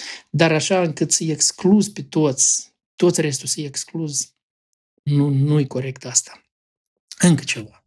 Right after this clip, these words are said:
Năstic. Ai spus, eh, la,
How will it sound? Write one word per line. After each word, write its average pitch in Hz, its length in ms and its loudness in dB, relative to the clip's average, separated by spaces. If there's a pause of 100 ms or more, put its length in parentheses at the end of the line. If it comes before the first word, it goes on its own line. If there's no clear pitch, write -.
(120)
Năstic. - 260 0 (680)
Ai 180 140 2
spus, 185 480 0
eh, 135 1000 -2 (3000)
la, 139 420 4